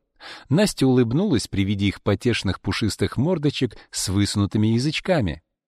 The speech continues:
Спрашивается, какой толк от всех этих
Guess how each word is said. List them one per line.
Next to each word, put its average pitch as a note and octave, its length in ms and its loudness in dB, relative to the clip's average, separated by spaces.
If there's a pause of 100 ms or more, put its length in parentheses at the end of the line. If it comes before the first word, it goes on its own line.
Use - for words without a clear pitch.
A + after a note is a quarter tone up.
(500)
Спрашивается, E3 680 4
какой F3+ 300 4
толк F#3+ 260 4
от D3 100 4
всех - 260 0
этих B2+ 320 0